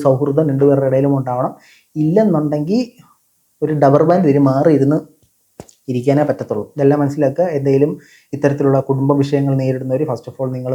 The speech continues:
ഭാര്യയും ഭർത്താവുമായിട്ട് ഓപ്പണായിട്ട് സംസാരിക്കുക, പ്രശ്നങ്ങളെല്ലാം തീർക്കുക. നിങ്ങളുടെ അഭിപ്രായം തീർച്ചയായിട്ടും ഈ വീഡിയോയിൽ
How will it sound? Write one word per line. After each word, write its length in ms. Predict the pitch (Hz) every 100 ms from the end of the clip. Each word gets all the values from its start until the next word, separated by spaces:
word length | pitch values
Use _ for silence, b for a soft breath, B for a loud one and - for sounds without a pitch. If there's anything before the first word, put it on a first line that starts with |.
| 127
ഭാര്യയും 240 | 123 131
ഭർത്താവുമായിട്ട് 420 | 131 - 127 123 123
ഓപ്പണായിട്ട് 320 | 120 131 123 123
സംസാരിക്കുക, 400 | 120 127 127 165
പ്രശ്നങ്ങളെല്ലാം 420 | 139 127 120 117 117
തീർക്കുക. 240 | 117 143 170 190 127
നിങ്ങളുടെ 180 | 117 117
അഭിപ്രായം 280 | 117 120 135
തീർച്ചയായിട്ടും 420 | 135 160 151 139
ഈ 60 | 131
വീഡിയോയിൽ 240 | 131 131